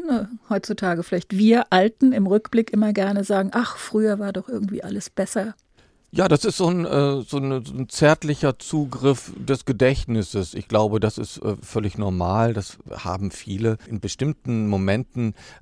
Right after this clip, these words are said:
Speaker 2: äh, war in der Jugend ja immer Sommer und, äh, Sonnenschein, komischerweise. Ich weiß nicht, wie Ihnen das geht. Also es gibt von den schlimmen Momenten mal abgesehen, aber im Nachhinein verklärt sich vieles. Das ist auch völlig in Ordnung.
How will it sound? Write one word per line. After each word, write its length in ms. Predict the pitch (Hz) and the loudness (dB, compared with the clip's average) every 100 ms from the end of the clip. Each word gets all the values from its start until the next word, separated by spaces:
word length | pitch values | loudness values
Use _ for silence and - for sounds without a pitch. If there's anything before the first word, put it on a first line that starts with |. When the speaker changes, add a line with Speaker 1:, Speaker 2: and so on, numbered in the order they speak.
| - | -10
Speaker 2:
äh, 60 | 101 | -10
war 440 | 95 101 101 104 | -4 -4 -2 -2
in 140 | 110 104 | -2 -2
der 80 | |
Jugend 400 | 92 110 135 113 | 0 -2 -4 -4
ja 80 | - - | -4 -4
immer 260 | 127 170 | -2 0
Sommer 540 | 117 92 107 165 175 - | -2 0 0 2 -2 -2
und, 200 | 117 107 - - | -6 -8 -10 -2
äh, 140 | 104 | -2
Sonnenschein, 680 | 92 185 330 185 - 85 82 | 0 -4 -2 -4 -4 -6 -8
komischerweise. 720 | - - - - 58 64 - | -14 -10 -10 -8 -10 -10 -14
Ich 100 | - | -12
weiß 200 | - - | -12 -8
nicht, 120 | - - | -10 -8
wie 40 | |
Ihnen 240 | 185 175 | -6 -6
das 220 | - - - | -6 -10 -6
geht. 240 | 98 135 | -4 -2
Also 120 | 104 | -2
es 120 | 104 | -2
gibt 140 | - - _ - | -8 -14 _ -6
von 100 | 90 | -6
den 120 | 82 | -4
schlimmen 280 | - 98 95 | -2 0 0
Momenten 320 | 87 92 107 | 0 0 0
mal 140 | 110 | 2
abgesehen, 460 | 147 - 127 131 123 - 160 135 - | 2 0 2 2 0 -8 -12 -6 0
aber 180 | 107 - - - | 0 0 -8 -2
im 280 | 117 104 101 | 0 2 4
Nachhinein 720 | 95 98 110 113 95 90 90 | 4 2 0 -2 0 0 -2
verklärt 600 | - 92 - 107 95 - | -6 -10 -4 0 0 -2
sich 280 | - 87 - | -10 -12 -12
vieles. 600 | - 101 113 110 101 - | -12 -8 -2 0 0 -2
Das 180 | - - | -10 -10
ist 160 | - | -8
auch 140 | - - | -8 -4
völlig 320 | - 95 82 | -2 -2 -4
in 120 | 78 | -6
Ordnung. 540 | 85 90 - 104 101 | -2 -2 -2 -2 -4